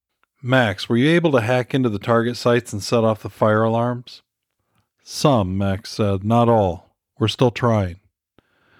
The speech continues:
"Why are you setting off fire alarms? Won't that alert the targets something is going on?" Jake asked. "The goal is to get any cleaning crews or stray civilians out of the buildings if possible.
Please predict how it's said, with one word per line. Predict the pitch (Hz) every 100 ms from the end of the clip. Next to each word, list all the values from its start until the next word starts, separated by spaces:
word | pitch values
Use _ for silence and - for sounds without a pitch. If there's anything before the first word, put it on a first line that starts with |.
| _ _
"Why | - 117
are |
you | 160 151
setting | - 147 147
off | 131 117
fire | - 120 143
alarms? | 117 90 87 85 - - _ _ _ _ _ -
Won't | 120
that | 147 127
alert | 104 104 117
the | -
targets | - 110 110 131 139
something | - 117 113 120
is | 107
going | 98 110 104
on?" | 95 101 139 - _ _
Jake | - 135 147
asked. | 143 151 - - _ _ _ _ _ _ _ _ _ _
"The | -
goal | 123 180 165
is |
to | 123
get | 127 135
any | 131 123
cleaning | - 143 135 127
crews | - 131 107
or | 104
stray | - 131 123
civilians | - 110 113 113 101
out | 107 107
of | 98
the | 95
buildings | 110 110 101 92
if | 95 -
possible. | 113 107 101 104 95 -